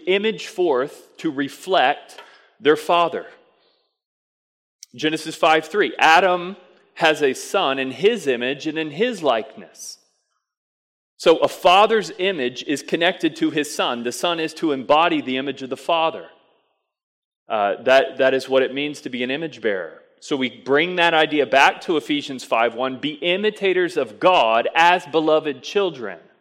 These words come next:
So I think what we're seeing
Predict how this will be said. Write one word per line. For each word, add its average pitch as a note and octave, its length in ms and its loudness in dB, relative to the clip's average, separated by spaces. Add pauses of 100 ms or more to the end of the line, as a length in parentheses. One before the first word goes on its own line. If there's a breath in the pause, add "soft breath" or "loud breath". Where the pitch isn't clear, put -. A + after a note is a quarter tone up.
(1300)
So D#3 120 2
I C#3+ 40 6
think F3 220 -4
what D#3+ 160 4
we're C3+ 100 0
seeing F3 640 -4